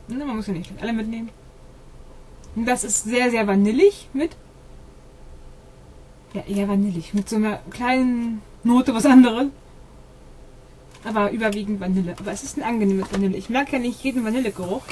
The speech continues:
aber ich finde, der ist schon sehr hübsch. Mal sehen, wie es sich angezündet anfühlt,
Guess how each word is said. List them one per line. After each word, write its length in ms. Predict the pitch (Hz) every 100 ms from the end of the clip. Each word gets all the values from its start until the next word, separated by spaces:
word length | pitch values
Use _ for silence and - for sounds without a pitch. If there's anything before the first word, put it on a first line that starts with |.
| - - -
aber 180 | 233 208
ich 120 | -
finde, 280 | 254 247 240
der 300 | 233 233 202
ist 180 | 208
schon 300 | - 202 202 196
sehr 260 | 196 185 190 -
hübsch. 220 | 180 - - - - - -
Mal 160 | 220 220
sehen, 180 | 254 254
wie 60 |
es 60 | 226
sich 240 | 214 - -
angezündet 800 | 208 220 202 - 208 202 185 - -
anfühlt, 540 | - 185 208 - 247